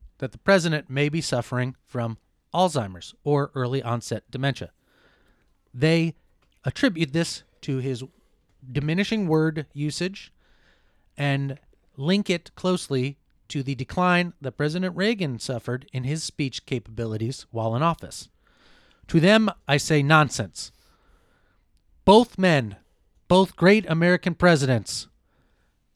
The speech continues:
just shed the poison that is intellectualism and its creeping decay of the strong American first political positioning we must take as a nation.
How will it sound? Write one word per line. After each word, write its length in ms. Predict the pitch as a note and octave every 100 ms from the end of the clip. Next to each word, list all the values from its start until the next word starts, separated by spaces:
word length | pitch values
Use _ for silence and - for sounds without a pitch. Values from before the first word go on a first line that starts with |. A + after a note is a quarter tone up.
| -
just 480 | - G3+ A3+ - - _ _
shed 580 | - - - G3 G2 C3 - _ _ _ _
the 140 | C3 C#3+
poison 760 | - G3+ G#3+ G#3+ G#3 G#3+ G#3+ _
that 140 | D3 C#3+
is 260 | C#3+ B2+ - _ -
intellectualism 1080 | F#3+ G3+ G3 F#3 - D#3+ C#3 C3 A#2 B2 A#2 _ _ -
and 140 | B2+
its 180 | A#2+ -
creeping 600 | - G3+ G#3 - G3 G3 - _ _ _ _ _
decay 680 | - - - F#3+ F3 C#3+ A#2+ - - _ _ -
of 140 | B2+ C3
the 160 | C#3
strong 640 | - - E3+ E3 D#3+ D#3+ C#3+ - - - -
American 560 | C3 C#3+ F3 F3 F3+ D#3+
first 460 | E3+ D3+ - - _ _ _ _
political 420 | - C3+ D#3 D3+ D3
positioning 580 | D#3 C#3+ C#3 - B2+
we 120 | A#2 C3
must 240 | B2+ -
take 200 | - A#2 A2+
as 100 | G#2+
a 60 |
nation. 380 | G#2+ G2+ - -